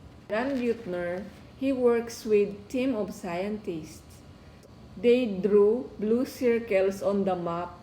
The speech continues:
highlighting these villages of extreme longevity and they call it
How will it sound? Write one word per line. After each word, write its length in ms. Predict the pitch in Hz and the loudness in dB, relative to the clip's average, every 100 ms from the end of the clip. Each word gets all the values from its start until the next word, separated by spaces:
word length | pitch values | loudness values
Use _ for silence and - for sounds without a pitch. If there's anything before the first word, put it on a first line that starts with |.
| - 240 | -16 -6
highlighting 880 | 240 262 208 196 196 180 175 175 - - - - - | -4 -2 0 0 0 -4 -6 -10 -14 -16 -20 -20 -16
these 400 | 175 208 208 185 | -4 -4 -4 -2
villages 640 | 180 214 240 214 190 190 - | 2 2 2 0 0 0 -4
of 160 | 175 | -6
extreme 720 | 170 - - 214 226 240 247 | -6 -12 -12 -2 0 0 0
longevity 1040 | 202 180 175 190 190 254 - 202 190 196 - | -2 -2 -4 -2 -2 -4 -4 -2 -2 -4 -6
and 240 | 185 185 | -6 -2
they 160 | 185 185 | -2 -2
call 240 | 208 226 | -2 0
it 160 | 190 | 0